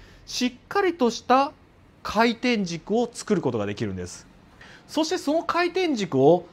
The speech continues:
正しく作っていくために、右肩にくっついている右腕、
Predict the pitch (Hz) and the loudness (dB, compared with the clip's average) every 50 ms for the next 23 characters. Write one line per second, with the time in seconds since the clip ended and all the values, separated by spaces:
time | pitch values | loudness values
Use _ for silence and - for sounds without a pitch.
0 | - - - - 175 - - - - - - - 147 107 - - - - - - | -18 -10 -6 -2 0 0 0 0 -2 -8 -8 -6 -6 -6 -6 -10 -18 -16 -6 -2
1 | 233 240 226 - - - - 165 143 135 131 131 - - - 147 131 123 104 92 | -2 -2 -2 -4 -12 -6 0 2 2 2 2 -2 -4 -4 0 0 0 0 -2 -6
2 | 90 95 110 135 156 180 214 196 - - - - - - - - 113 131 185 233 | -6 -4 -2 0 0 0 -2 -4 -8 -16 -20 -20 -20 -20 -16 -6 -2 0 2 2
3 | 254 240 - 254 233 247 240 240 233 - 226 202 - - - 220 185 - - 117 | 2 2 2 0 2 2 0 0 0 -2 -2 -4 -4 -4 -2 -2 -2 0 -2 -2
4 | 104 110 131 151 120 - - - 113 123 127 143 151 190 202 196 175 160 151 - | -2 -2 -2 -2 -4 -6 -8 -8 -4 -4 -2 -2 0 0 2 4 4 4 4 2